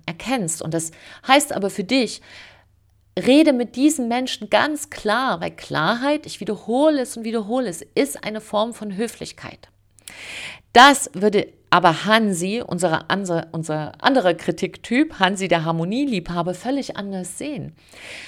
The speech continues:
Weil für, also am Beispiel Hansi, hieße halt zu kritisieren, dass man das ganz sanft einleitet.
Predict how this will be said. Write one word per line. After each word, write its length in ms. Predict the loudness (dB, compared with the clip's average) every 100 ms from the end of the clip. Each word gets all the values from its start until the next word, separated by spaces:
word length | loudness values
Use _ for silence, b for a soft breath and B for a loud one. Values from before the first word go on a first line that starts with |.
| B 4
Weil 320 | 8 8 4 -8 _
für, 460 | 0 2 2 0 _ _ _
also 180 | -6 -6 -10 _
am 140 | -6 -4
Beispiel 460 | -4 -4 -8 -8
Hansi, 460 | -4 -4 -2 -2 -2 B B B -16
hieße 440 | -4 0 2 4
halt 300 | 4 2 -2 b b _
zu 140 | -12
kritisieren, 800 | -8 -6 -6 -4 -2 -2 -4 -8 _ _ _ _ _ _ _ _ _ _ _ _ _ -20 -16
dass 340 | -2 0 0 -2
man 100 | -4
das 200 | -4 0
ganz 520 | 0 0 -6 -10 -16 _ _ -16
sanft 920 | -6 0 2 2 0 -6 -12 -20 -20 _ _ _
einleitet. 800 | -2 0 -2 -6 -14 -20 -20